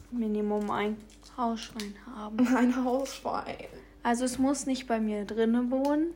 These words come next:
Speaker 2: <laughs> Es kann auch draußen wohnen.
Speaker 1: Also es, ich muss jetzt auch nicht mit dem Gassi gehen. Ich möchte halt einfach nur ein zierlicheres, kleineres Schweinchen.
Speaker 2: Was bei dir im Garten wohnt.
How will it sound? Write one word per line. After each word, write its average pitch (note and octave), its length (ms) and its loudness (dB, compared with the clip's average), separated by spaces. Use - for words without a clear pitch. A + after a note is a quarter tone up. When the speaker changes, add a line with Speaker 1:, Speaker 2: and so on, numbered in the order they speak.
Speaker 2:
<laughs> - 0 -
Es B3+ 360 6
kann G#3+ 140 -2
auch E3+ 100 2
draußen G3 420 0
wohnen. E4+ 200 -2
Speaker 1:
Also A3+ 260 4
es, A#3 220 -4
ich - 180 -8
muss A#3+ 180 -2
jetzt A#3+ 180 -2
auch A3+ 120 2
nicht A3 140 -2
mit G#3+ 120 -2
dem G3 140 0
Gassi G#3+ 340 2
gehen. C4 360 2
Ich - 160 -14
möchte A3+ 320 -2
halt A#3 140 2
einfach A3 420 0
nur A#3 240 4
ein A3+ 180 0
zierlicheres, A#3 880 2
kleineres A3 580 -2
Schweinchen. G3 460 -4
Speaker 2:
Was G#3 160 -8
bei G#3+ 100 2
dir G#3+ 160 2
im G3+ 80 0
Garten D#3 480 4
wohnt. D3 340 -8